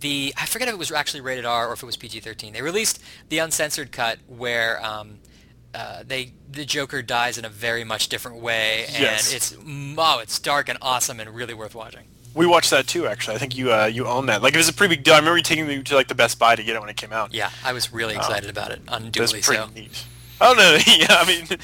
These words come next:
Speaker 2: and you still are when you talk about it. That's what
Speaker 1: I know. It's just, uh, the fact that that happened, that they actually went back and did a new cut of that movie was very impressive to me.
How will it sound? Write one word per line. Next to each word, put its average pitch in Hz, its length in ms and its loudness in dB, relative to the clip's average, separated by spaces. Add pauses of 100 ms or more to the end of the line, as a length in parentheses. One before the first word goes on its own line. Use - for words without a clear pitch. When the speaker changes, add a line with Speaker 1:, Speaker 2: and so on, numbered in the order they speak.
(200)
Speaker 2:
and 160 100 -2
you 175 60 0
still - 460 2
are 180 300 6
when 156 80 -8
you 165 80 -10
talk 170 180 2
about 131 180 -4
it. 104 40 -14
That's 117 180 -12
what 208 100 4
Speaker 1:
I 196 140 10
know. 202 280 8
It's 170 180 2
just, 226 200 -2
uh, 202 120 2
the 190 120 -2
fact 254 280 2
that 247 140 0
that 170 140 2
happened, 151 460 -2
that 120 80 -6
they 123 120 -6
actually 135 340 -4
went 120 160 -10
back 120 260 0
and 117 80 -20
did 117 100 -12
a 110 60 -10
new 113 200 -14
cut - 340 -6
of 104 80 -12
that 107 180 -8
movie 110 380 -10
was 104 420 -10
very 113 280 -6
impressive 110 400 -16
to - 100 -20
me. - 140 -20